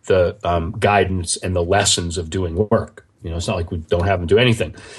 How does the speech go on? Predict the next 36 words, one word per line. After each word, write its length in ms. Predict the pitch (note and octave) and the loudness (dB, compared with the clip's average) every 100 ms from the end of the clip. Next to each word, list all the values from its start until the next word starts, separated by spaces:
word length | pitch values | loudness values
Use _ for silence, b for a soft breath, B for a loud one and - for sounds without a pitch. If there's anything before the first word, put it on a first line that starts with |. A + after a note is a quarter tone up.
| B B | B B
Um, 340 | G#2+ G2 G#2+ - | 0 2 0 -2
the, 180 | A2+ B2+ | 2 4
the 160 | A#2 A#2 | 4 6
other 180 | G3 | 6
thing 280 | G#3+ A#2 G#2+ | 4 2 2
is, 280 | G#2 G#2 G#2 | 2 0 0
is, 220 | G#2 F#2 - _ _ _ _ - | -4 -6 -12 _ _ _ _ -8
you 100 | A2 | 0
know, 100 | G#2+ | 0
dig 320 | G#2 A#2+ B2+ | 2 2 4
into 280 | B2+ C3+ A#2+ | 2 0 0
that 220 | G#2+ G2+ - | 0 -2 -2
chapter 640 | G#2+ F#2+ - G2 F2+ F2 b b b G#2+ | -4 -4 -4 -2 -2 -4 b b b 0
on 220 | G#2 G2 | 2 2
your 140 | G2 | 0
calling, 640 | - G2 G2 F#2 F2 F2 b b b - | 0 2 4 2 0 -6 b b b -6
your 200 | F#2 F2 | -2 0
why, 640 | E2+ F2 F2 E2+ E2 F2 - F2+ | 2 2 2 0 0 -2 -6 -2
um, 320 | G2 D#2+ - | -2 -2 -2
in 80 | F2+ | 0
your 140 | E2+ | 2
vision, 440 | D#2+ C#3 D3 E2+ D#2+ | 4 2 2 -2 -4
because 520 | E2+ G#2 F#2+ F#2 - | -4 -2 -2 -2 -6
I, 180 | G#2 A2 - | -6 -4 -2
you 300 | A2 D3+ A3 | 0 4 4
know 500 | A#2 A2 G2 E2 F2 | 4 4 2 -2 -6
in 140 | G#2 G2 | -8 -8
your 160 | F2 | -8
heart 380 | E2 F#2 E2 - _ _ _ _ _ - | -8 -6 -8 -10 _ _ _ _ _ -4
what 180 | G2+ F#2+ | -4 -2
you 100 | F2 | -8
want. 280 | D#2 D#2+ _ _ _ _ _ _ _ _ _ _ _ _ _ _ A2 | -8 -10 _ _ _ _ _ _ _ _ _ _ _ _ _ _ -4
And 100 | G2+ | 0
I 100 | G#2+ | 0
believe 540 | G#2+ A2 A#2 A#2 F#2+ | 2 2 2 2 0
that, 300 | G2+ G2 G2+ | 0 -2 -2